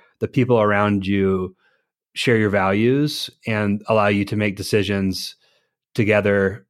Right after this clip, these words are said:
or as a, as a leader to put yourself in a situation to be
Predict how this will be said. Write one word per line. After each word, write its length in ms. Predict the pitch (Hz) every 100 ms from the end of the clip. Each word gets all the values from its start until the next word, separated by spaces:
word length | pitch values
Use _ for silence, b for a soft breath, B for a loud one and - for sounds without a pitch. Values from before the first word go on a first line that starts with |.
| -
or 360 | 104 98 95 - -
as 140 | 104
a, 120 | 110
as 140 | 110 104
a 60 |
leader 500 | 101 101 98 92 92 _ _ _ _ _ _ -
to 440 | 113 101 98 92 _ _ _ _ _ _ - - _
put 160 | 143 120
yourself 340 | 120 113 104
in 60 | 104
a 60 |
situation 500 | 90 95 98 95 -
to 40 | 92
be 360 | 95 92 82